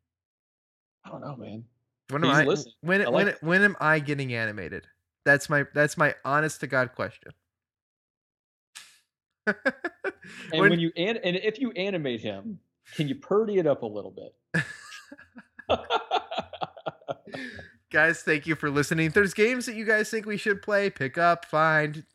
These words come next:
Speaker 2: things that you guys should play, things in your back catalog that you're debating playing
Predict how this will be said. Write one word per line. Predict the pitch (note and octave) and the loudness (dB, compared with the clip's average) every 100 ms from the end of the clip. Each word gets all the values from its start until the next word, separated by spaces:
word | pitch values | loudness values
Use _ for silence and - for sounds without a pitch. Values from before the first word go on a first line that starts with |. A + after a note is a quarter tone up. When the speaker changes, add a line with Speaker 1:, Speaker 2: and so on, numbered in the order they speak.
| - | -8
Speaker 2:
things | C#3 C3 | -6 -6
that | B2+ | -8
you | C3+ | -2
guys | C#3 C3 | 0 0
should | C#3 - | -2 -4
play, | C3+ C3 | -2 -2
things | - D3 C3+ | -2 -6 -6
in | C3 | -4
your | C3+ | 0
back | C#3+ D3 | 2 2
catalog | - C#3+ C#3 C#3 B2 | 2 0 2 0 -2
that | A2 | -6
you're | C3 C3+ | -4 -4
debating | B2+ - C3 C3+ C3 | -4 -8 -4 -4 -4
playing | C3 E3 E3 | -2 0 -2